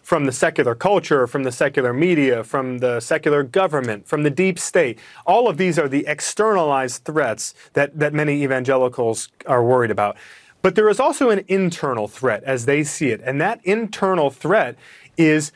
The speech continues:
people who are unwilling to recognize the apocalyptic stakes here, people who are unwilling to realize that, that, that Christian America is on its knees and that its last days are here unless we fight back.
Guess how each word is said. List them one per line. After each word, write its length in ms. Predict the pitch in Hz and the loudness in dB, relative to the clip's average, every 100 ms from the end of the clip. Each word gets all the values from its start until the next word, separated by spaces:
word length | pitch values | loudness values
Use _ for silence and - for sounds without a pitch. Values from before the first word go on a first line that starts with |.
| _ _ - | _ _ -4
people 460 | 220 240 214 202 | 0 2 2 2
who 180 | 160 190 | 2 2
are 280 | 151 143 143 - | 2 0 -4 -2
unwilling 840 | 220 254 233 165 185 170 123 123 | -2 0 -2 2 2 2 -2 -6
to 160 | 123 151 | -2 -2
recognize 960 | 127 175 175 147 135 120 117 117 113 - _ | 0 -2 -2 -4 -2 -2 -2 -4 -8 -16 _
the 160 | 151 151 | 0 0
apocalyptic 1120 | 123 - 190 202 175 147 160 - 151 147 - | 0 -2 -2 0 -2 0 0 0 -2 -2 -8
stakes 600 | - - - 147 139 127 | -8 -6 -2 0 0 -2
here, 320 | - 131 110 98 | -4 0 0 0
people 320 | 190 196 180 | 2 2 2
who 120 | 170 | 2
are 140 | 143 - | 0 0
unwilling 680 | 175 220 165 175 160 131 123 - - | -2 0 0 0 0 -2 -6 -14 -20
to 140 | - 160 | -4 0
realize 640 | 143 190 151 123 117 117 | 2 2 2 2 0 -2
that, 240 | 127 123 | -4 -4
that, 260 | 156 139 143 | -4 -4 -2
that 320 | 147 135 - - | -4 -4 -10 -16
Christian 400 | - 226 226 233 | -2 -2 0 0
America 580 | 180 160 165 165 170 165 165 | 0 2 0 0 0 0 0
is 180 | 139 135 | -2 0
on 180 | 147 | -2
its 200 | 147 139 | -2 -4
knees 440 | 143 156 170 180 180 | 0 2 2 0 -2
and 200 | 151 139 | -4 -2
that 100 | 127 | -2
its 160 | 123 | -4
last 380 | 139 147 170 175 | 0 0 0 0
days 260 | 165 156 143 | 0 2 0
are 120 | 127 | -2
here 340 | - 170 165 | 0 2 2
unless 320 | 131 143 147 143 | 0 -2 -4 -4
we 100 | 131 | -2
fight 320 | 139 139 - | 0 -2 0
back. 360 | 120 110 120 | 0 0 -4